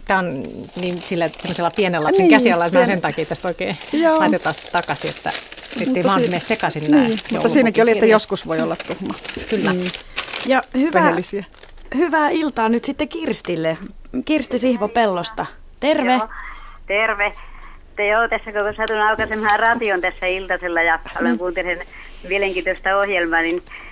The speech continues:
Speaker 4: tulipa t-, oma lapsuus sinne sitten samalla mieleen. Nyt on kauhean pitkät toivomukset noilla lapsilla, mitä pitäisi pukiintua. Ja
Speaker 3: Mm.
Speaker 4: meillähän ei ollut kir-, siihen aikaan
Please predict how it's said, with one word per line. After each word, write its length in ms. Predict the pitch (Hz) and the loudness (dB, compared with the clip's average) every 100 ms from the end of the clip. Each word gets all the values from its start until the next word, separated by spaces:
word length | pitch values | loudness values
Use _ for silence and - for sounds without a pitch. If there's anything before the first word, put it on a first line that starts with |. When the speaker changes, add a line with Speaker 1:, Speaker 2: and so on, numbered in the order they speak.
| - | -14
Speaker 4:
tulipa 300 | - 208 208 | -4 -4 -2
t-, 120 | 202 - | -2 0
oma 300 | 226 226 208 | 2 4 6
lapsuus 440 | 208 208 - 185 180 | 6 4 -2 -8 -6
sinne 200 | 185 180 | -4 -4
sitten 260 | 180 - 185 | -4 -8 -4
samalla 360 | 208 214 214 | 0 2 2
mieleen. 540 | 208 214 190 165 151 156 - - - - - | 2 0 0 0 -2 -2 -8 -18 -18 -18 -6
Nyt 160 | 190 208 | -2 2
on 160 | 208 | 2
kauhean 420 | 180 180 185 220 214 | 4 4 4 2 0
pitkät 340 | 208 - - | -2 -4 -2
toivomukset 540 | 190 190 190 185 185 | 0 0 0 -4 -6
noilla 280 | 190 185 175 | -2 0 2
lapsilla, 400 | 175 - 175 165 | 2 0 -2 0
mitä 300 | 160 156 160 | 0 -2 -2
pitäisi 440 | 156 156 - 139 - | -2 -6 -4 -4 -6
pukiintua. 920 | 180 196 - 196 196 180 170 170 165 165 | -12 -12 -6 -2 -2 -4 -6 0 2 2
Ja 160 | 165 160 - - - - | 0 -4 -10 -20 -14 -10
Speaker 3:
Mm. 160 | 208 196 - | -10 -12 -6
Speaker 4:
meillähän 440 | 175 190 196 185 | 0 2 2 2
ei 100 | 185 180 | 2 0
ollut 140 | 180 | -2
kir-, 440 | - 185 190 165 175 | -2 -2 -2 -4 -4
siihen 300 | 196 202 196 | -2 0 2
aikaan 420 | 175 185 165 | 0 0 0